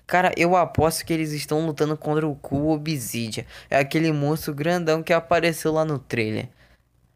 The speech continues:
Mas foi essas cenas, galera. Eu espero que vocês tenham gostado do vídeo. Se curtiu, já sabe, não esqueça de deixar aquele like, que isso ajuda pra caramba. Se curtiu, não se esqueça do like, beleza? Também ativa o sininho que você não perde nenhum vídeo quando sair, beleza?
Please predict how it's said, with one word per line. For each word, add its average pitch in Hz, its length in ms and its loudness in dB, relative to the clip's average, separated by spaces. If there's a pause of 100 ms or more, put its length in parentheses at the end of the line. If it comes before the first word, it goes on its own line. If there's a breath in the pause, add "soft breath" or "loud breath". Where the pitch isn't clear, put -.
(200)
Mas 214 360 0
foi 233 320 4
essas 214 300 0
cenas, 190 420 0
galera. 175 500 4
Eu 180 180 2
espero 165 440 2
que 160 80 -4
vocês 156 260 0
tenham 160 240 0
gostado 151 420 -2
do 139 140 -2
vídeo. 123 300 -4 (320 loud breath)
Se 208 120 -4
curtiu, 208 300 2
já 202 180 4
sabe, 180 300 2
não 175 160 0
esqueça 170 360 -4
de 160 60 -2
deixar 160 260 2
aquele 160 260 2
like, 143 400 2
que 156 100 -10
isso 170 160 -2
ajuda 156 340 4
pra 135 300 2
caramba. 139 540 -2 (340 loud breath)
Se - 180 0
curtiu, 208 480 2 (220 soft breath)
não 190 140 0
se 196 100 -4
esqueça 185 320 0
do 165 100 0
like, 131 300 0
beleza? 170 420 -2 (140 soft breath)
Também 196 260 -2
ativa 180 280 -4
o - 20 -4
sininho 175 300 -4
que 175 80 -10
você 175 180 -2
não 170 140 -4
perde 160 280 -2
nenhum 160 440 -4
vídeo 151 340 -4
quando 156 340 -4
sair, 120 320 -4
beleza? 143 400 -6